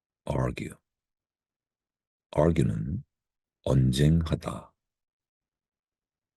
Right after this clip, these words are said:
자, 그 단어의 비밀로 들어가 봅시다. To speak angrily to somebody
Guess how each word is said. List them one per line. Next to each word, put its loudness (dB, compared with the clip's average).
자, -4
그 0
단어의 2
비밀로 4
들어가 -4
봅시다. -10
To -4
speak -2
angrily 0
to -2
somebody -4